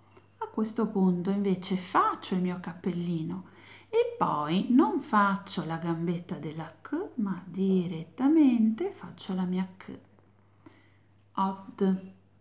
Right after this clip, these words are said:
gambetta, cerchietto,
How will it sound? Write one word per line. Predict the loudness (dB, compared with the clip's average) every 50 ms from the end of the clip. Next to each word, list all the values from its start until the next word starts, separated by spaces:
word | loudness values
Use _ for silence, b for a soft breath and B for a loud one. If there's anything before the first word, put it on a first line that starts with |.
| _ _ _ _ _ _ _ _ _ _ _ _ _ _ _ _ _ _
gambetta, | -8 -6 -6 -6 -6 -10 -8 -6 -4 -4 -2 -2 -4 -6 -8 -12 -8 -8 -6 -6 -8 -10 -16 -20 _
cerchietto, | -10 -8 -6 -4 -4 -4 -6 -8 -10 -6 -4 -2 -2 -2 -2 -6 -10 -18 _ _ _ -20